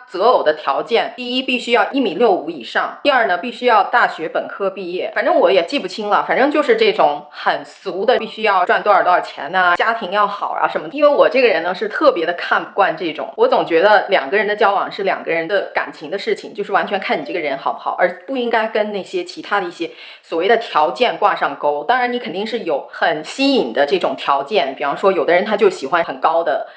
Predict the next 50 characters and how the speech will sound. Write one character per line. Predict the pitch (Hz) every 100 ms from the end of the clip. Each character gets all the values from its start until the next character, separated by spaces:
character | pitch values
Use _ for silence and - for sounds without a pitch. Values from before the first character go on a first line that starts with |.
| -
或 | - 208
者 |
有 | 190 147
的 | 175
人 | 185
呢 | 202
就 | 240 226
喜 | 170
欢 | 151 180
身 | - 202
材 | 180 156
比 | 143
较 | -
瘦 | - 190
的， | - - - -
这 | - 269
种 | 185
呢 | 165
是 | 226
可 | - 208
以 | 196
理 | 156 175
解。 | 135 -
但 | 254
是 | 262
就 | 262
是 | 247
说 | 240
所 | 233 151
谓 | 175
的 | 208
那 | 202
种 | 180 143
外 | 214 180
界 | 190 170
的 |
条 | - 139
件， | 165 160
包 | 185 190
括 | 226
你 | 139
的 |
家 | 135 208 220
庭 | 175 151
啊 | 151
什 | 151
么， | 143
我 | 156
觉 | 220
得 | -